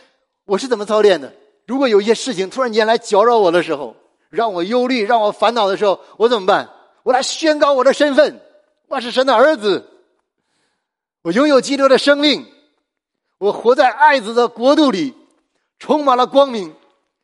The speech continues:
充满了供应，充满了兴盛。啊，就脑子里开始转什么？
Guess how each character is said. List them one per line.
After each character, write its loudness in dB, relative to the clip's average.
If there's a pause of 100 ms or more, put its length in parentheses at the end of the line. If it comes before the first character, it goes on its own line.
(400)
充 0
满 2
了 -2
供 0
应， -2 (580)
充 -10
满 2
了 0
兴 -2
盛。 2 (380)
啊， -18 (1300)
就 0
脑 2
子 -2
里 -4
开 2
始 -2
转 0
什 -12
么？ -6